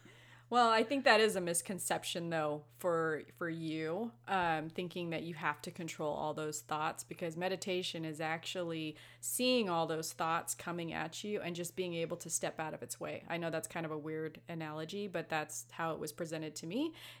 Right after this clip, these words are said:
is you, you have all these thoughts. It's just more of not getting involved in those thoughts. So I just wanted to tell you that. But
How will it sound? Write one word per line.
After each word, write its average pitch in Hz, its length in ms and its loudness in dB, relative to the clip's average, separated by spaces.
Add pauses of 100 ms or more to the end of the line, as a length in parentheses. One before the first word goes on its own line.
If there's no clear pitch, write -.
is 160 460 0 (100)
you, 175 320 -2
you 170 300 -6
have 240 260 2
all 208 140 6
these 156 220 -2
thoughts. - 480 0
It's 151 200 -10
just 175 280 -4
more 165 240 -2
of 147 100 -4
not 156 240 -2
getting 160 220 -4
involved 156 580 -4
in 147 120 -6
those 147 240 -8
thoughts. - 380 -8
So 151 360 -4
I - 20 -8
just 151 220 -8
wanted - 240 -8
to 160 80 -10
tell 165 180 -6
you 165 120 -10
that. - 200 -8
But - 160 -2